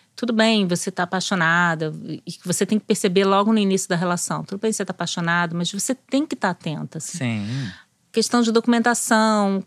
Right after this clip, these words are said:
Speaker 1: qual vai ser o regime de bens e como você vai fazer tudo direitinho. E ter bastante transparência, porque eu acho que também a gente romantiza demais e acaba esquecendo desses detalhes algumas vezes, sabe?
Speaker 2: Uhum.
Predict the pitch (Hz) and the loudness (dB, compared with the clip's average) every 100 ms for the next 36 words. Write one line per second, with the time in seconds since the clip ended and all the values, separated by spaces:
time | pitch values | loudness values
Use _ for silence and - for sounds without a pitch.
0 | - - 214 220 214 226 208 196 202 196 | -6 0 2 2 2 2 2 4 4 2
1 | 202 185 190 196 185 180 190 - 240 247 | 2 2 2 2 2 0 -4 0 2 2
2 | 226 214 214 196 208 175 180 180 175 185 | 2 -2 -4 -2 -4 0 2 2 2 -2
3 | - _ - 190 185 175 175 175 - 185 | -8 _ -6 -2 -2 -2 -2 -2 -2 -2
4 | 175 175 175 - _ 214 226 220 208 208 | 0 -2 -4 -14 _ -4 0 0 0 0
5 | 226 247 240 - 254 - 294 269 247 233 | 2 2 0 0 -2 2 2 4 2 2
6 | - 175 - 180 - 247 262 254 240 240 | 0 -6 -6 -14 -4 0 2 0 -4 -10
7 | 247 - - - 269 269 277 - 254 254 | -12 -14 -20 -6 0 2 2 0 0 2
8 | 233 233 240 220 240 - 220 254 247 - | 4 4 2 2 0 0 4 6 6 4
9 | 247 226 220 208 202 214 233 226 247 - | 2 4 4 4 4 4 2 2 -2 0
10 | 254 - 233 233 240 220 247 - 214 208 | 0 2 2 2 -2 2 2 4 4 4
11 | 180 170 170 170 170 156 156 - - 165 | 2 -2 0 -2 -2 -6 -6 -8 -2 0
12 | 156 160 165 123 120 | 0 0 0 -2 -6